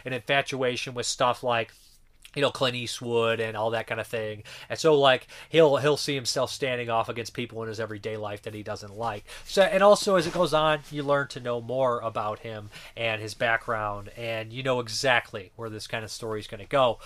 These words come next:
Uh, the lead performance from Glenn Maynard is really top notch. It's really, you know, at times, like, darkly comedic, but always sad and always tragic, and you always feel really bad for the character.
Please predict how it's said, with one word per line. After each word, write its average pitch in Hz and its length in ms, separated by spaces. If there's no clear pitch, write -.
Uh, 143 380
the 135 140
lead 196 200
performance 196 480
from 175 140
Glenn 185 220
Maynard 180 320
is 117 120
really 143 280
top 131 260
notch. 123 380
It's 120 200
really, 123 440
you 131 80
know, 120 360
at 139 200
times, 147 500
like, 127 180
darkly 123 380
comedic, 151 560
but 123 200
always 160 340
sad 110 400
and 110 120
always 135 240
tragic, 110 520
and 120 100
you 131 80
always 151 300
feel 123 240
really 107 260
bad 107 300
for - 120
the 104 120
character. 107 580